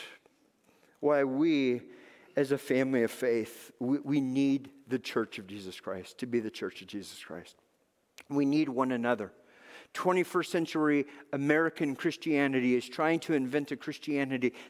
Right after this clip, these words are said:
that doesn't involve this, and it cannot happen. Can't happen. God's word says, "This is the body of Christ." This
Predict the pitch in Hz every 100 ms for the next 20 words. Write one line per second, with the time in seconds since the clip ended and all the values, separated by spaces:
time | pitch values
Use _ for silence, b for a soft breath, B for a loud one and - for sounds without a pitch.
0 | - 123 139 139 147 127 113 120 113 104
1 | 107 101 - - B B B 123 113 -
2 | 123 107 95 104 113 98 - _ _ _
3 | _ _ _ _ _ - - 139 127 127
4 | - 101 - B B B B - 143 127
5 | 139 - 135 107 117 147 - - - 139
6 | 131 117 98 107 107 107 104 98 - 120
7 | 101 - 143 -